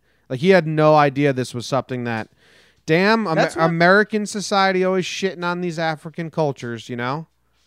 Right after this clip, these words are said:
Speaker 2: I think we just need to clarify. Snail,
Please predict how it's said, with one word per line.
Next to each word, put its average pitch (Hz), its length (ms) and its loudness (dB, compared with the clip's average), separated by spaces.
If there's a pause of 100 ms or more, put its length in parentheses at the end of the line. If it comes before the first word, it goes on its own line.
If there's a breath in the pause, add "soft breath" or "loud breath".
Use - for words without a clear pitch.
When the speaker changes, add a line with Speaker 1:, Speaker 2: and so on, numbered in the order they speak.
(260)
Speaker 2:
I 160 140 -4
think 220 260 -6
we 233 180 -8
just 202 280 -4
need 208 220 -10
to 214 80 -8
clarify. 165 680 -6
Snail, 156 600 -4